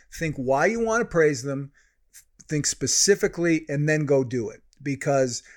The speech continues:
um, the impact, as we've discussed on this episode, the impact can be great. It can be a flywheel that will, that will spur them on to greater performance,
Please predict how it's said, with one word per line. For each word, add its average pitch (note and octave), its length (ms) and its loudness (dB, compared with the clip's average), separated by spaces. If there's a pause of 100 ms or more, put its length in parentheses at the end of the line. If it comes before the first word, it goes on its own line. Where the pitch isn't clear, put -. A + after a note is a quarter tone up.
(200)
um, A#2+ 480 -8 (600)
the C#3+ 440 0
impact, E3 460 2
as B2+ 140 -2
we've C#3+ 180 0
discussed D3 500 0
on C3+ 140 -2
this C#3 160 -2
episode, A2+ 420 -6
the C#3 160 -10
impact E3+ 440 -2
can C#3+ 160 -4
be B2+ 120 -4
great. C#3 540 0 (340)
It C3 180 -8
can C3 140 -6
be B2+ 120 -2
a A#2 60 -2
flywheel D3 840 2
that B2+ 260 0
will, C3 360 -2
that C#3+ 320 -6
will C3 100 -8
spur D#3 380 2
them D#3+ 260 2
on G#3+ 360 2 (280)
to D3 140 -2
greater C#3 400 4
performance, F3+ 960 0